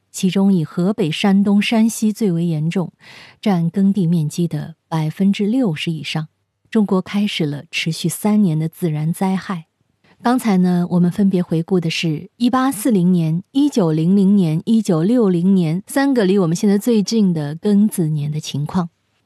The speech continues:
今年呢是二零二零年，又逢庚子年。在风水上啊，二十年一运，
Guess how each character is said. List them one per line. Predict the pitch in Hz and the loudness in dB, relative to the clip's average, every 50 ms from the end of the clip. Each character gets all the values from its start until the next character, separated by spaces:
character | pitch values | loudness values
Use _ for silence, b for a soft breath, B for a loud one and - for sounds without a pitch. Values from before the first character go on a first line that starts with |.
| _ _ | _ _
今 | - 285 285 294 | -2 2 2 4
年 | 277 220 202 208 | 4 4 6 4
呢 | 220 220 | 4 4
是 | - - 226 202 | 2 2 0 0
二 | - 247 262 254 240 | 0 2 2 2 4
零 | 220 202 214 220 | 4 4 4 2
二 | 240 247 247 226 | 2 0 2 2
零 | 208 180 175 196 208 | 2 4 4 4 4
年， | 202 185 160 151 151 160 165 165 - _ - | 4 4 2 0 -2 -4 -4 -6 -8 _ -2
又 | 233 220 185 | 0 0 0
逢 | 170 - - 165 170 175 | 0 -2 -2 -2 -2 0
庚 | - 180 180 185 | 0 2 2 2
子 | 185 - 170 147 | 2 0 -2 -4
年。 | 151 147 143 147 151 156 - _ _ _ _ _ _ _ - | -4 -4 -6 -6 -8 -10 -12 _ _ _ _ _ _ _ -4
在 | - 233 220 208 202 196 196 196 202 - - | -2 0 2 2 2 2 2 2 0 -2 -4
风 | - 233 220 233 | -2 0 0 0
水 | 208 - 160 | 0 -2 -6
上 | - - - 165 160 | -8 -6 -6 -4 -4
啊， | 147 139 - _ _ _ _ _ _ _ _ - | -4 -6 -10 _ _ _ _ _ _ _ _ -4
二 | 320 349 349 302 | -2 0 0 0
十 | - - 208 | 0 0 2
年 | 190 190 180 175 185 190 _ | 2 2 2 0 -2 -2 _
一 | - 226 254 277 294 | 0 2 2 2 4
运， | 311 339 320 214 | 2 2 2 0